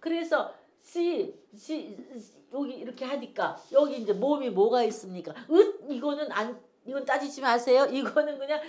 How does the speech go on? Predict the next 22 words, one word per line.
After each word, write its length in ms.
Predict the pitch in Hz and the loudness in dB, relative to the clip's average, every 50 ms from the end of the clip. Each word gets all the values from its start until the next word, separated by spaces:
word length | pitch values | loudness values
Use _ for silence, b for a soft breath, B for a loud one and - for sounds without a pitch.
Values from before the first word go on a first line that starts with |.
| 311 B | -12 B
소리 340 | - - 302 294 285 285 277 | -12 -6 -4 -2 -2 -2 -4
내는 280 | 269 262 262 277 262 | -4 -4 -4 -4 0
요령 460 | 226 208 214 254 277 285 294 277 254 233 | 2 2 2 2 2 2 2 2 2 0
내느라고 440 | 220 208 226 247 240 220 214 226 220 | -2 -2 -2 -2 -4 -2 -4 -4 -4
써놓은 460 | - - 247 285 302 302 311 294 285 | -4 2 6 6 6 6 6 0 2
거고 720 | - 247 214 202 202 202 175 180 202 233 254 233 160 B B B B B B B | 2 4 4 4 4 6 6 8 8 8 8 8 8 B B B B B B B
그냥 340 | B - 262 277 269 - - - 208 | B -10 -8 -8 -8 -8 -10 -12 -14
지 300 | 180 170 180 196 247 285 285 - - | -14 -12 -6 -2 0 0 0 -2 -4
이거지요. 760 | 233 208 214 247 226 233 - - 240 311 370 320 240 - - - - | -6 2 6 6 6 6 4 0 0 2 2 2 2 0 -6 -14 -8
요것만 420 | 254 294 339 339 381 330 302 269 226 | -4 -2 0 0 0 0 -2 -2 0
보고 200 | 220 190 202 202 | 0 0 0 0
따지시면 680 | - 226 240 214 226 190 - - 170 175 170 151 - B B B B B | 0 0 0 -2 -4 -10 -12 -14 -12 -10 -10 -10 -12 B B B B B
기읍부터 520 | - - 339 370 381 381 370 330 311 - 285 | 0 4 6 6 6 6 4 -2 -4 -4 -4
히읗까지 560 | - - 320 339 311 - - 233 208 185 185 | -2 0 -2 -2 -2 0 0 0 0 0 0
뭐 200 | 180 247 302 339 | -2 2 4 4
있습니까? 460 | 349 339 - 233 202 185 180 180 165 160 | 4 4 2 -2 -10 -10 -8 -4 -4 -6
자음이 440 | 160 160 160 165 165 170 185 175 | -4 -4 -4 -4 -4 -4 -6 -6
여기에 580 | 170 170 185 185 170 180 226 294 370 381 - - - - _ _ _ - _ _ _ _ _ _ _ _ | -4 -4 -4 -6 -4 0 4 4 4 4 2 -6 -16 -20 _ _ _ -20 _ _ _ _ _ _ _ _
지읒이 640 | - - - - 277 247 233 196 160 - - 160 | -20 -16 -12 -10 -8 -6 -6 -6 -6 -8 -10 -14
있죠. 220 | 160 - - 156 156 | -14 -14 -16 -18 -16
지읒. 840 | - - - - 175 190 202 202 - 165 156 143 135 - - - b b b b b | -14 -14 -10 -8 -6 -4 -2 0 2 2 2 0 -2 -4 -8 -18 b b b b b
그래서 840 | - - 202 208 208 196 185 - 277 311 311 226 - - - - | -8 -2 0 2 2 0 0 0 2 2 4 2 2 -2 -8 -18